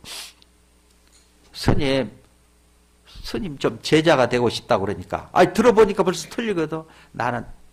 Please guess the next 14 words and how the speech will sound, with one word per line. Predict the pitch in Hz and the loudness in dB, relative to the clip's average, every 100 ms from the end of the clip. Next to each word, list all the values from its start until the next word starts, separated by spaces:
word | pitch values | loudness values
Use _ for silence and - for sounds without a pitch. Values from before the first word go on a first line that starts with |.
| - _ - - - | -20 _ -20 -20 -18
그대 | 127 120 107 | -6 -4 -4
그, | 101 104 90 - - - - | -4 -6 -6 -14 -20 -20 -8
예, | 101 92 | -6 -6
스승 | - 190 - 101 | -8 -8 -8 -8
될 | 101 95 | -8 -4
자기였고 | 98 101 98 95 101 | -6 -4 -6 -6 -6
우리 | 104 127 | -6 -6
스님이 | - 147 107 95 104 - | -8 -10 -8 -8 -10 -8
저 | 113 104 101 | -6 -4 -6
황매현에 | - 160 156 101 104 95 90 | -8 -10 -8 -6 -6 -8 -6
가면 | 95 123 180 170 - - - _ | -4 -4 -6 -8 -20 -20 -20 _
그 | - 135 | -6 -4
산, | - 185 170 147 - | -4 -6 -6 -12 -14
황매현에 | - 160 165 151 139 135 147 147 | -12 -10 -6 -2 0 -2 0 -2